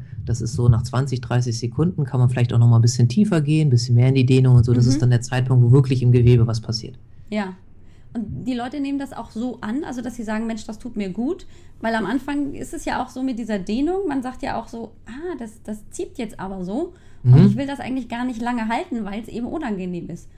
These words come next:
Speaker 2: Ähm, wie vermittelst du denen denn, dass das wichtig ist, dass sie in der Dehnung so lange drin bleiben? Weil man hört ja auch, wenn man heute in die Medien guckt oder so, auch ganz viel, ja, dehnen ist ja total out, ne? Also man dehnt ja nicht mehr.
Speaker 1: <laughs> Spannend, okay.
Speaker 2: Ja, ne?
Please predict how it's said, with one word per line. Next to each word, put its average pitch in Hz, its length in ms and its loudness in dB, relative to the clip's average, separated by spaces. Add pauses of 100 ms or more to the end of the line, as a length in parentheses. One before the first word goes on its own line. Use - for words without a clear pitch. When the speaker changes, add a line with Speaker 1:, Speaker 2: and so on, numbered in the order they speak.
(420)
Speaker 2:
Ähm, 214 380 0 (140)
wie 262 140 0
vermittelst 302 460 -6
du 285 80 -8
denen 262 180 -6
denn, 240 180 -6
dass 240 160 -8
das 226 200 -12
wichtig 277 380 -10
ist, - 180 -10
dass 247 120 -10
sie 269 180 -4 (300)
in 247 140 -2
der 254 120 -4
Dehnung 240 360 -2
so 208 120 -4
lange 208 220 -2
drin 262 220 -2
bleiben? 165 440 -8 (420)
Weil 190 100 -4
man 226 180 -2
hört 233 160 -6
ja 226 180 -4
auch, - 160 -10
wenn 226 120 -4
man 214 220 -2
heute 233 200 -6
in 214 120 -4
die 226 80 -2
Medien 226 340 -2
guckt 320 260 -10
oder 269 220 -8
so, 285 180 -8 (240)
auch 214 160 -8
ganz 247 260 -4
viel, 277 220 -2
ja, 202 140 -2
dehnen 247 440 0
ist - 120 -10
ja 208 100 -8
total 214 360 -6
out, 175 240 -6
ne? 170 160 -6
Also 190 200 -6
man 185 220 -4
dehnt 208 220 0
ja 185 100 -2
nicht 170 220 -6
mehr. 156 140 -10 (680)
Speaker 1:
<laughs> - 720 0
Spannend, 113 520 2
okay. 113 320 0
Speaker 2:
Ja, 226 180 2
ne? 240 180 -6